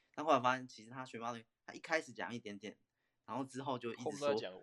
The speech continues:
Speaker 1: 我们可以学习。
Speaker 2: 合而为人。
Speaker 1: 对，对，对。对，如何做，做更好的人，然后做人有什么方法可以摒除我们，我们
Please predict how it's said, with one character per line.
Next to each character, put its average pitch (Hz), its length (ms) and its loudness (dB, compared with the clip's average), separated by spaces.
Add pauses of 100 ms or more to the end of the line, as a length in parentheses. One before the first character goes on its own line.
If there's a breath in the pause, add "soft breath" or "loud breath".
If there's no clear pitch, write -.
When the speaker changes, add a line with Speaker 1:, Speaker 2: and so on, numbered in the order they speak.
(160)
Speaker 1:
我 101 80 -8
们 104 80 -4
可 143 100 0
以 135 60 4
学 104 260 2
习。 104 60 -4
Speaker 2:
合 101 80 -4
而 113 240 0
为 98 200 -2
人。 98 200 -10 (240)
Speaker 1:
对， 107 240 4
对， 95 140 -4
对。 - 100 -10 (840)
对， 127 140 6
如 143 180 8
何 131 180 6
做， 135 220 -2
做 127 240 0
更 120 180 -2
好 87 260 -6 (200)
的 95 80 -6
人， 87 200 -6 (1200)
然 107 120 0
后 127 100 4
做 139 220 6
人 104 160 6
有 117 140 4
什 - 100 -4
么 104 100 4
方 120 260 8
法 98 180 0
可 123 160 -4
以 110 240 -4
摒 98 180 -6
除 98 320 -2
我 95 100 2
们， 92 220 -8 (1040 soft breath)
我 95 120 -2
们 95 320 0